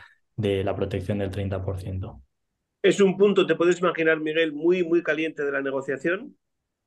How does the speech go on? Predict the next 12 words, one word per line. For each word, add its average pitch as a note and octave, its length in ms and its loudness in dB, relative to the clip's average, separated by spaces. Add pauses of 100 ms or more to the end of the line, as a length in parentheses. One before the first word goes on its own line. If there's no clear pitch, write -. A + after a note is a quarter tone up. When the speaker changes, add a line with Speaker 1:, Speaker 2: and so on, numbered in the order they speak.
(720)
Speaker 2:
Eh, B2+ 1400 4 (1120)
yo D#3+ 220 2
creo F#3 160 6
que E3 80 4
no F3+ 140 4
se F#3 140 2
va F3+ 200 4
a, D3+ 420 0
a C#3 80 2
adoptar C#3 480 0
como C3+ 220 -6
norma A#2+ 460 -2